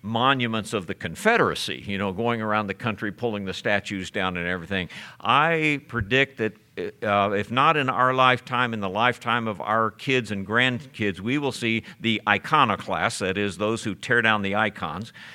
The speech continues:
Uh, they will be pulling down those statues in Statuary Hall and in other places of our country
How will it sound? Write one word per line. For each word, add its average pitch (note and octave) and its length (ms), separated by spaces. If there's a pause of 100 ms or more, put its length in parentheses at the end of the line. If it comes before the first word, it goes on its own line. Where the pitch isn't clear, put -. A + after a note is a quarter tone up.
(340)
Uh, G2 280
they A#2+ 260
will D#3+ 180
be A#2+ 160
pulling C3+ 400
down B2 300
those A#2 240
statues A#2+ 580
in F#2+ 100
Statuary A#2 760
Hall C#3 560 (260)
and G#2 160
in G2 100
other A#2+ 200
places B2 440
of G2+ 140
our A2+ 260
country B2+ 600